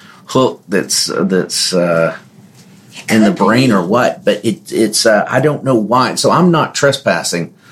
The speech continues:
Speaker 2: Right.
Speaker 1: when I'm watching this on YouTube. You know, in, in the case of these abandoned malls, it's, you, there's usually a s-, backstory.
Speaker 2: Yeah.
Speaker 1: And you're curious about the backstory, like the finance, you know, what happened with the,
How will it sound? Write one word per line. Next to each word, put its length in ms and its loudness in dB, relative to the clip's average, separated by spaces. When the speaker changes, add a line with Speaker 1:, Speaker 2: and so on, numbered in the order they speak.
Speaker 2:
Right. 280 0
Speaker 1:
when 160 2
I'm 520 0
watching 340 0
this 180 0
on 160 0
YouTube. 560 -2
You 120 2
know, 160 4
in, 200 2
in 140 2
the 80 2
case 300 0
of 80 -6
these 160 0
abandoned 500 -2
malls, 540 0
it's, 200 -6
you, 100 0
there's 240 -2
usually 320 2
a 80 -4
s-, 180 -2
backstory. 920 -4
Speaker 2:
Yeah. 160 0
Speaker 1:
And 80 4
you're 100 2
curious 360 2
about 260 -4
the 80 -6
backstory, 680 -6
like 220 -6
the 60 -12
finance, 760 -4
you 80 -2
know, 100 -6
what 220 0
happened 400 -6
with 200 -10
the, 100 -10